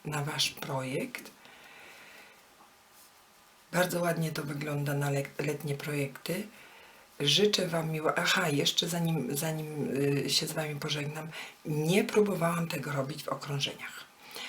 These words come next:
Jak tylko spróbuję to w okrążeniach robić, to oczywiście od razu wam to pokażę. Ja w tej chwili mam ograniczony czas, dlatego tak rzadko do Was zaglądam. Popatrzcie,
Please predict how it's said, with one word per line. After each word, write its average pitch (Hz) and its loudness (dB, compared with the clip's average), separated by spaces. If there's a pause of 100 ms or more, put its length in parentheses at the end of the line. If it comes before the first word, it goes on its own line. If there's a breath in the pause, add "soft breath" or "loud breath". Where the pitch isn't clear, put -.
(220 loud breath)
Jak 160 -2
tylko 247 6
spróbuję 185 2
to 180 0
w 160 -2
okrążeniach 151 -4
robić, 147 -4 (120)
to 160 -2
oczywiście 156 -4 (240)
od 147 -2
razu 143 -2
wam 143 -4
to 143 -8
pokażę. - -4 (1160 loud breath)
Ja 165 -6
w - -14
tej 156 -6
chwili 151 -6
mam 139 -2 (1200 loud breath)
ograniczony 170 2
czas, 165 0
dlatego 151 -6
tak 147 -6
rzadko 151 -8 (1400 loud breath)
do 156 -4
Was 147 -2
zaglądam. 135 -8 (180)
Popatrzcie, 151 -4